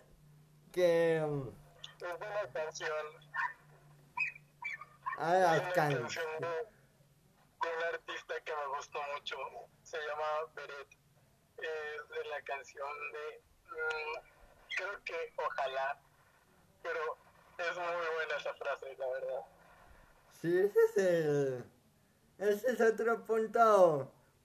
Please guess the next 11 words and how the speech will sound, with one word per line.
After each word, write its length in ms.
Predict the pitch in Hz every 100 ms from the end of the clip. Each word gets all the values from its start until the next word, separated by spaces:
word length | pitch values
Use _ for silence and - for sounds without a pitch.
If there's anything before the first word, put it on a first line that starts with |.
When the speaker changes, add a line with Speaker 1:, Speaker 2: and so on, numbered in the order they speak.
| -
Speaker 1:
punto 320 | 185 196 208
muy 260 | 160 185 214
bueno, 360 | 202 220 240 180
y 120 | 165 -
creo 460 | - 202 208 240 -
que 480 | 208 185 170 143 - - _ _ _ _ _ -
ya 240 | 165 170
dejamos 760 | 190 196 202 190 208 165 151 127 - _ _ _ _ _ _ _ _ _
el 240 | 156 170 160
tema 280 | 180 190 226
inicial, 680 | 208 175 160 208 226 254